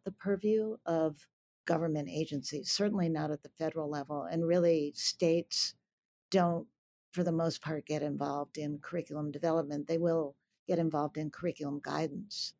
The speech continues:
sometimes development. And I think where government at the federal and state level in this country can, you know, play a role is,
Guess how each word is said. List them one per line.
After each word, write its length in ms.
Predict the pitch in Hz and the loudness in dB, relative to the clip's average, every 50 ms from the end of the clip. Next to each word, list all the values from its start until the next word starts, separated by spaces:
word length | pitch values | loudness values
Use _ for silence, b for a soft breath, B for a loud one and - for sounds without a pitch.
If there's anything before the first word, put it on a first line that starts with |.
| _ _ _ _ _ - | _ _ _ _ _ -4
sometimes 580 | - - 233 226 233 208 185 160 143 - - - | 0 2 4 6 6 6 6 4 2 0 -4 -6
development. 640 | - - 165 156 151 156 - 214 202 156 147 147 - B B B B B B B B B B B B _ - | -4 -2 -2 0 0 -2 -4 -4 -6 -6 -6 -8 -10 B B B B B B B B B B B B _ 2
And 460 | 208 208 202 202 190 202 202 190 - - - _ - | 4 6 6 8 8 6 6 4 2 -2 -4 _ 0
I 120 | - 208 214 | 4 4 4
think 540 | 214 - 277 285 285 269 269 - - - - - _ _ _ - | 6 6 6 8 8 6 6 2 -6 -10 -12 -12 _ _ _ -10
where 920 | 202 185 185 185 190 202 214 208 208 208 208 202 202 196 190 196 190 185 - _ _ _ _ _ _ _ _ _ - 190 - | -6 -2 2 4 4 6 6 6 6 6 6 6 4 4 2 0 -2 -6 -12 _ _ _ _ _ _ _ _ _ -12 -10 -2
government 640 | - 202 190 196 202 208 190 180 165 156 156 156 151 - _ _ _ _ _ - | 2 2 4 6 6 6 6 4 2 2 0 -2 -6 -8 _ _ _ _ _ -4
at 220 | 175 165 175 - - _ - | -2 0 0 0 -2 _ -2
the 120 | 175 165 | -2 -2
federal 640 | 165 - - 165 165 170 175 165 156 160 151 143 - - | -2 -2 0 0 2 2 2 0 0 0 -2 -4 -4 -4
and 320 | - 160 151 151 151 139 | -4 -2 0 0 -2 -2
state 340 | - - - 214 214 233 - | -4 -2 2 4 4 4 4
level 360 | - 151 143 139 143 147 151 | 2 -2 -2 -2 -2 -4 -4
in 140 | 147 147 151 | -2 -4 -4
this 160 | 151 143 - - | -4 -4 -6 -6
country 500 | - 156 151 147 151 156 147 143 135 - | -6 -6 -6 -6 -4 -4 -4 -4 -4 -6
can, 500 | - 147 156 151 147 147 147 147 147 143 _ _ _ _ _ _ _ _ _ _ _ _ | -10 -8 -6 -4 -2 -2 -2 -4 -4 -8 _ _ _ _ _ _ _ _ _ _ _ _
you 120 | - 190 175 | -2 0 0
know, 180 | 175 165 - - - | 2 0 -2 -6 -8
play 200 | - 196 175 165 | -4 0 2 2
a 80 | 165 151 | 2 2
role 600 | 151 160 160 156 160 160 160 156 151 147 - - - | 0 -2 0 0 0 0 0 0 0 -2 -2 -4 -2
is, 580 | - 156 156 156 156 147 143 - - - - | -2 0 0 0 0 -2 -2 -2 -4 -4 -4